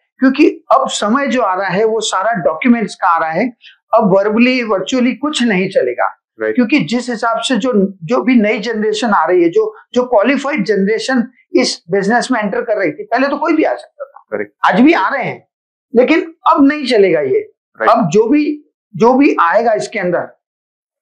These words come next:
Speaker 1: he must be a qualified, he must be a tech savvy, otherwise उसके लिए survive करना बहुत difficult होगा।
Speaker 2: बहुत मुश्किल हो जाएगा।
Speaker 1: तो मैं यही, हम यही कोशिश कर रहे हैं कि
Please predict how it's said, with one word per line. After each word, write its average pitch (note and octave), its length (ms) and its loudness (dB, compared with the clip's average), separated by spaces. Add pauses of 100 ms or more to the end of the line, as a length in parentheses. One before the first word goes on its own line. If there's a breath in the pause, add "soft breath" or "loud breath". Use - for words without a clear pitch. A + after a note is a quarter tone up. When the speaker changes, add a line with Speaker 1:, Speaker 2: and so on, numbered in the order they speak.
(120)
Speaker 1:
he C4+ 80 8
must A3 280 4
be B3+ 180 0
a B3 60 0 (100)
qualified, A3+ 500 0 (120)
he G#3 200 2
must F#3+ 220 -6
be B3 200 4
a A#3 60 0 (320)
tech - 220 -2
savvy, C4+ 280 2 (380)
otherwise B3 540 0 (540)
उसके G#3 220 2
लिए C#4 140 4
survive A#3 420 0
करना B3+ 280 -4
बहुत A3 220 0
difficult G#3+ 460 0
होगा। C#3 140 0
Speaker 2:
बहुत B2 140 -4
मुश्किल A2 280 -16
हो G2+ 40 -10
जाएगा। G2 180 -10
Speaker 1:
तो D#4 80 0
मैं C#4 320 6
यही, A#3+ 460 0
हम A3 240 0
यही A#3+ 220 0
कोशिश C#4 380 -2
कर - 180 -2
रहे G#3+ 140 0
हैं C4 100 -2
कि D#4+ 240 0